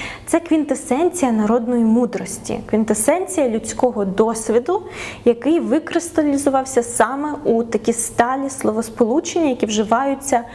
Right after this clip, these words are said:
всіма, всі розуміють їхнє значення, для всіх вони близькі,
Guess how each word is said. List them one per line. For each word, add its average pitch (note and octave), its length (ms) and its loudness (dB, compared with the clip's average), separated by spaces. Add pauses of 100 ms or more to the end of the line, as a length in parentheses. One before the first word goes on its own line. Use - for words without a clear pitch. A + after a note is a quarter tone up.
(440)
всіма, A#3+ 720 2
всі - 220 2
розуміють B3+ 580 2
їхнє A3+ 280 0
значення, D#4+ 640 0
для A#3+ 140 2
всіх A#3 360 -4
вони G#3+ 300 2
близькі, C4+ 800 0